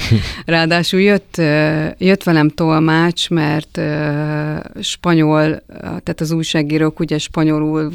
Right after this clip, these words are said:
Speaker 2: kérdeztek, én sajnos nem beszélek spanyolul, és aki a könyvet fordította, ő, ő ült mellettem, és az első, tehát ugye én újságíró vagyok, igazából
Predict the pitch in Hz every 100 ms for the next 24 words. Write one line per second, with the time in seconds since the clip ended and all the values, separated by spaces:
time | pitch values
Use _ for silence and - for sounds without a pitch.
0 | 175 170 170 170 - 165 - 165 160 160
1 | 151 - 160 143 156 - - - - 175
2 | 185 196 202 - - - - - - -
3 | - 160 170 - - - 160 190 160 156
4 | - 165 147 165 151 - 156 160 156 156
5 | - 175 160 160 156 156 160 160 156 165
6 | 160 175 - 202 202 202 - - - -
7 | 170 175 - 226 190 - 160 147 151 160
8 | - - - - 165 214 233 190 214 185
9 | 160 156 147 151 143 139 139 143 139 -
10 | - 170 151 156 156 160 156 156 156